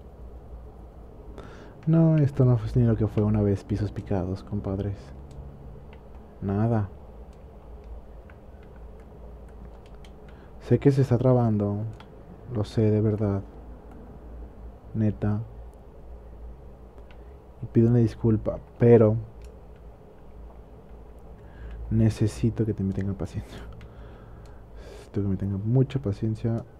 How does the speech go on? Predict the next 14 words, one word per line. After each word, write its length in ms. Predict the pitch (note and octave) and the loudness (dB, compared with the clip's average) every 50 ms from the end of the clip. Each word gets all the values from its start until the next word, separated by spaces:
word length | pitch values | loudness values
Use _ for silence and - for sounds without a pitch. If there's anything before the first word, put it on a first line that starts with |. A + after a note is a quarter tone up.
| - - | -8 -2
dónde 160 | A2 G#2+ A2 | 0 2 4
me 80 | A2+ G#2+ | 2 2
disparan? 300 | - - A2 B2 C#3 C#3+ - - - - - - - - - - - - - - - - - - - - - - - - - - - - - - - - - - - - - - - - - - - - - - - - - - | 2 0 0 0 0 -2 -4 -10 -16 -18 -18 -18 -18 -18 -20 -20 -20 -20 -20 -20 -20 -20 -20 -20 -20 -20 -20 -20 -20 -20 -20 -20 -20 -20 -20 -18 -20 -18 -18 -18 -18 -18 -18 -18 -18 -18 -18 -18 -18 -18 -18 -18 -20 -20 -12 -2
¿Quién 120 | - G#2+ | 0 2
me 60 | G#2 | 2
disparó? 340 | G2+ F#2+ - - F#2 A2+ D3+ D3+ - - - - - - - - - - - - - - - - - - - - - - - - - - - - - - - - - - - - - - - - - - - - - - - - - - - - - - - - - - - - - - - - - - - - - - - - - - - - | 2 2 2 0 0 0 0 -2 -8 -16 -18 -18 -18 -18 -18 -20 -20 -20 -18 -18 -16 -16 -16 -16 -16 -18 -18 -16 -14 -14 -14 -14 -16 -18 -20 -18 -20 -20 -20 -20 -20 -20 -18 -16 -16 -16 -16 -16 -16 -16 -16 -16 -16 -14 -14 -12 -12 -12 -12 -14 -16 -16 -18 -18 -18 -18 -18 -18 -18 -18 -16 -16 -16 -16 -14 -16 -16 -16 -16 -18 -20 -18 -8 -2
Vi 140 | - A2 A2 | 4 6 6
el 100 | G#2 G2+ | 6 6
rafagazo, 600 | - C3 B2+ - A#2 G#2+ G#2+ G#2+ A#2+ - F#3+ F#3 | 6 4 4 4 4 4 4 4 4 2 2 0
pero 240 | - - B2 A2 G#2+ | 4 4 4 6 6
no 120 | G#2+ G#2+ | 4 2
sé 160 | - - A2 | 2 2 4
de 140 | G#2+ G#2+ G#2 | 4 4 4
dónde. 320 | G2+ G2+ G2 F#2+ F#2+ F#2+ | 4 2 2 0 0 -2